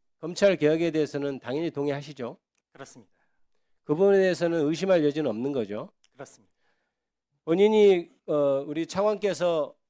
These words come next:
Speaker 1: 검찰에 계실 때 이른바 기획부서라고 하는 데 많이 있으셨죠?
Speaker 2: 네, 그렇습니다.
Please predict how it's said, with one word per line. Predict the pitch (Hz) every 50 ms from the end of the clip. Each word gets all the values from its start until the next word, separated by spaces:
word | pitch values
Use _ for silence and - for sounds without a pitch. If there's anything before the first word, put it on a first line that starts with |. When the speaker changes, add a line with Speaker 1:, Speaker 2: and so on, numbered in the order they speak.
| _ _ _ _ _ _
Speaker 1:
검찰에 | 175 190 - 196 196 185
계실 | 170 165 139 156
때 | 151 _ 160 151
이른바 | 143 143 165 185 180 175
기획부서라고 | 147 - - 160 185 196 - 220 175 180 190 175 165 160 151 151
하는 | 143 143 147 143
데 | 139
많이 | 120 117 117 131 135
있으셨죠? | 123 110 - - 104 - 139 120 - _ 117 123 185 - _ _ _ _ _ _ _ _ _ _ _
Speaker 2:
네, | _ 143 139 117 101 _
그렇습니다. | _ 113 104 - _ 104 _